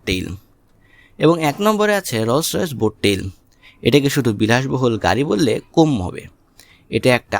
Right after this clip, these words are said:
আর্ট পিস। এই গাড়িটির পিছনের অংশ খুললেই বেরিয়ে আসে এক বিল্ট ইন পিকনিক সেট আর একেবারে হাতে তৈরি বিশেষ কাঠের ফিনিশিং। শুধু কয়েকজন ভাগ্যবান মানুষের জন্যই বানানো হয়েছে এই গাড়ি, তাই এর দাম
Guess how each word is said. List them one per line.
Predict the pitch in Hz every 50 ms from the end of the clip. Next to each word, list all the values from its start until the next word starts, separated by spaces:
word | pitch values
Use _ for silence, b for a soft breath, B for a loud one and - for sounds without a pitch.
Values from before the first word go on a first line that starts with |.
| - -
আর্ট | 104 104 120 127 -
পিস। | _ - - - - - - - - _ _ _ _ -
এই | 110 117
গাড়িটির | 107 107 101 101 95 - 101 98
পিছনের | - 104 101 - 127 135 139
অংশ | 143 147 139 -
খুললেই | 165 - - 175 170 139 120 110 123 139 B B B B B B
বেরিয়ে | 104 113 117 120 131 123 113
আসে | 110 110 - - 98 110 143 - - - - -
এক | - 110 107 101 104 104
বিল্ট | 123 151 180 180 -
ইন | - 113 127 160 190 _ _ _ -
পিকনিক | 214 220 214 170 117 104 107 -
সেট | - - 87 - _ _ _ _ _ - b b b b b b b
আর | - 95 95 -
একেবারে | - 104 92 - 101 98 98 98 98
হাতে | 92 95 92 90 - 117
তৈরি | 113 - 131 135 117 101 - -
বিশেষ | - 104 98 - 160 180 - -
কাঠের | - - - - - -
ফিনিশিং। | - - 104 95 - - - - - _ _ - - - - - - -
শুধু | - - 165 151 165
কয়েকজন | 160 165 156 156 147 156 151 139
ভাগ্যবান | 123 117 104 104 107 - 120 131 135 139
মানুষের | 143 151 156 170 175 - 185 160 160
জন্যই | 143 156 165 175 160 123 139 185 B B B B B B B -
বানানো | 107 113 110 113 113 113 117 113
হয়েছে | 123 143 160 165 - - 120 -
এই | - 117 113 107
গাড়ি, | 85 78 69 - - - _ _ - - _ _ _
তাই | - 101 104 - -
এর | 131 139 143 135
দাম | 127 104 87